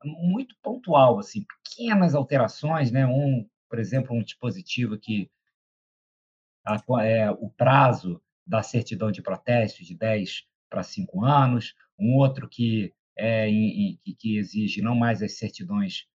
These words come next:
pessoais do incorporador, mas apenas as certidões cíveis. Então, é, e, e o, e o que eu considero um, um, uma alteração que, é,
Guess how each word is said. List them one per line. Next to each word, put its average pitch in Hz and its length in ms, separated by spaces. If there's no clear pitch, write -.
pessoais 123 680
do 104 40
incorporador, 98 640
mas 92 160
apenas 95 340
as 90 160
certidões 90 500
cíveis. 113 640
Então, 104 240
é, 107 240
e, 131 260
e 151 60
o, 170 260
e 131 80
o 147 80
que - 100
eu 131 60
considero 110 720
um, 101 40
um, 101 520
uma 104 120
alteração 101 560
que, 90 320
é, 87 320